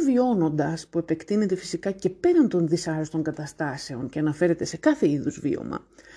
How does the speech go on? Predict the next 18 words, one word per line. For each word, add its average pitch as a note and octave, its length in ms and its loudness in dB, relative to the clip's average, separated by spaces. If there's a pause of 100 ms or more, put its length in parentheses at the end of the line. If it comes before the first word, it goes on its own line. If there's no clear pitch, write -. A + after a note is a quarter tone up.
(220)
αποτελεί G#3 520 2
έναν C#4 220 4
από A#3+ 140 -4
τους F#3+ 180 -10
πιο B3+ 400 -4 (100)
δυνατούς F3+ 720 -2
αρρωγούς D#3+ 640 0 (240)
στην A3 180 -4
πορεία A3+ 280 4
επίτευξης - 680 -6
της - 220 -10
αυτογνωσίας. E3+ 1200 -4 (560)
Ή D4+ 140 0
καλύτερα, D3+ 1000 -2 (360)
συνταξιδιώτες D3 1160 -4
μου, A#2 300 -4 (420)
στην - 320 -4
πορεία A3 560 -2